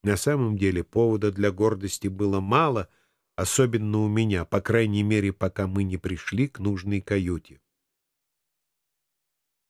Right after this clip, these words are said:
«Открывайте, Рутвен!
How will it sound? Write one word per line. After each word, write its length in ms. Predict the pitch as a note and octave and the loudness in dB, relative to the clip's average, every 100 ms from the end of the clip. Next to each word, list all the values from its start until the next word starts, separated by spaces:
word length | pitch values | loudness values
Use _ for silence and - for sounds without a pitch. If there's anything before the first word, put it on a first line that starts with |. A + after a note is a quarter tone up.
| _ _ _ _ _ _ _ _ _ _ _ | _ _ _ _ _ _ _ _ _ _ _
«Открывайте, 920 | A#2+ C3+ - D#3+ G3 A#3 B3 F3 G#3 | 2 2 4 6 8 6 4 4 4
Рутвен! 680 | G3+ A#3+ - D#3 B2+ F#2 | 4 0 4 4 4 -2